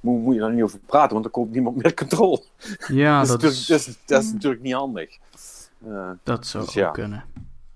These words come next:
Speaker 1: Ja, dus dat is dan, eh, dus wellicht dat het alsnog komt, maar dan n-, n-, niet direct dus. Ehm, hm, jammer.
Speaker 2: Ja.
Speaker 1: Ik vond het ook wel, ik vond het ook wel een, een, een goede soort van scoop van ze, als ze dat klaar hadden gekregen.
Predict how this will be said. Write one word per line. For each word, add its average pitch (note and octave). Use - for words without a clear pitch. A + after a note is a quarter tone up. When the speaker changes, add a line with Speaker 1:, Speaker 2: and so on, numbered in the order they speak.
Speaker 1:
Ja, -
dus -
dat E2+
is D2+
dan, D2
eh, D#2
dus -
wellicht F#2+
dat F2+
het F2+
alsnog G2
komt, F2+
maar F2+
dan F2
n-, G2
n-, G2
niet G2
direct -
dus. -
Ehm, A2
hm, A3+
jammer. -
Speaker 2:
Ja. F3+
Speaker 1:
Ik B2
vond D#3
het G2+
ook G#2
wel, -
ik -
vond G#3+
het G#3
ook D3
wel A2+
een, A2
een, G#2+
een A2
goede G#2+
soort -
van F#2
scoop -
van C#3
ze, B2
als G#2
ze A#2+
dat A2
klaar A#2+
hadden G2+
gekregen. G#2